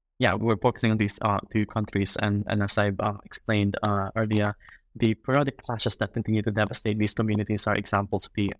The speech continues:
destructive legacies of violent protracted conflicts. And their lingering presence underscores our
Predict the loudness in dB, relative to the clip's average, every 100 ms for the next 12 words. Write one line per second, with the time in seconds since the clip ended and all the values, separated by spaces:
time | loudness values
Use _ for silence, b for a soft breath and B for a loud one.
0 | _ b b _ -2 -2 -4 -2 -4 2
1 | 2 2 0 -2 -2 -2 0 2 0 -6
2 | -6 -6 -4 -6 -2 -4 -2 -6 -4 -10
3 | -12 b _ -4 0 0 -2 -8 _ _
4 | -2 0 2 4 4 2 0 -2 0 0
5 | 0 0 0 0 0 -2 -2 -2 -4 -2
6 | 2 2 0